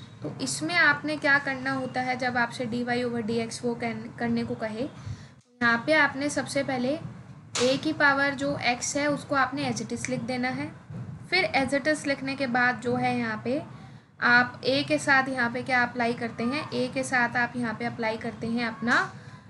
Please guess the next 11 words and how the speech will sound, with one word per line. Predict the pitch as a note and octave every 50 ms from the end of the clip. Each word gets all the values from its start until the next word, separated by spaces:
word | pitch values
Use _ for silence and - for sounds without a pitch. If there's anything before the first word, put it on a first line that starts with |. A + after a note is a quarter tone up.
| - - -
Uh, | A3+ A#3+ A#3+ A#3+ A#3 A#3
here | A#3 B3 A#3+ A#3+ A#3+
you | A#3+ A#3+ A#3+ B3
have, | A#3+ A#3 A3+ A3 A#3+ C4 - - - -
अ, | B3 A#3+ A#3 A#3
log | A3+ A#3 A#3 A#3 A#3 A#3 B3 B3 B3 - -
को | C#4+
आप | C4+ C4 B3+ B3+ - - - - - -
apply | A#3 A#3 - B3 A#3+ A3+ A3+ B3
करेंगे। | B3 C#4 B3 A#3+ A#3 A#3 A#3+ C#4 D4
So | C#4+ - - B3+